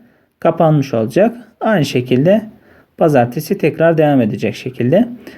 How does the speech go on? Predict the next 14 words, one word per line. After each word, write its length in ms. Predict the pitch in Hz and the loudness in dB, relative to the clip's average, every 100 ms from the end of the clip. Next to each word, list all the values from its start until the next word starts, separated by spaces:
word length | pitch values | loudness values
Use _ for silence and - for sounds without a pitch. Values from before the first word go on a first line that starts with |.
| - | -20
Siz 300 | - 202 175 | -2 2 4
bunu 160 | 160 170 | 2 2
isterseniz 760 | 175 - 143 - 135 202 - - _ _ _ _ - _ _ _ _ _ _ _ _ _ _ _ - - - - - | 0 2 0 0 -2 -2 -4 -20 _ _ _ _ -20 _ _ _ _ _ _ _ _ _ _ _ -20 -20 -16 -14 -8
istediğiniz 600 | - - - 151 175 180 | -4 -2 -4 -2 0 -2
programda, 720 | - 127 127 117 120 165 208 208 - _ _ _ _ | 0 0 2 2 2 2 2 -2 -12 _ _ _ _
istediğiniz 500 | 127 - 139 143 147 | -10 -2 0 2 0
saatte 400 | 147 117 120 123 | 0 0 0 0
ayarlayabilirsiniz. 1040 | 185 151 139 135 127 113 - 123 170 208 - - - _ _ _ _ _ _ _ _ _ _ _ _ _ _ _ _ _ _ _ - - _ _ _ _ _ - | 2 4 4 2 2 0 -2 -2 -2 -4 -8 -20 -20 _ _ _ _ _ _ _ _ _ _ _ _ _ _ _ _ _ _ _ -20 -20 _ _ _ _ _ 0
Bu 140 | 220 | 2
prize, 580 | 220 202 160 196 240 - - _ - | 4 4 4 2 0 -4 -18 _ -4
bu 120 | 185 | -2
program 520 | 180 185 175 185 185 | 2 4 4 4 2
dışında 640 | 151 - 135 139 185 214 - - _ | 0 0 0 4 4 2 -4 -20 _
sürekli 640 | - 208 147 147 190 208 | 0 2 2 0 0 0